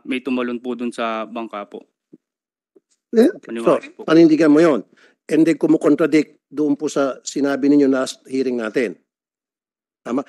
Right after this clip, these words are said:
Speaker 3: Kasi sabi mo rin sa akin noon na si Bolivar at Jemboy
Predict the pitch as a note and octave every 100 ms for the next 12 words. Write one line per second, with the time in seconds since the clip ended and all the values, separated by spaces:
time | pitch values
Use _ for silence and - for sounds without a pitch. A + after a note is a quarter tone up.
0 | - - F#3 A3 F3+ - _ _ _ _
1 | _ - G#3 G#3 A#3+ A#3+ A#3 A3 A3 A3
2 | G3+ G3 C#3+ C#3 E3+ D#3 _ _ _ _
3 | _ _ E3+ F3 E3 - F3+ D3+ F#3+ A3
4 | F#3 E3 E3 F3 - B2+ G3+ G3+ D#3+ D3+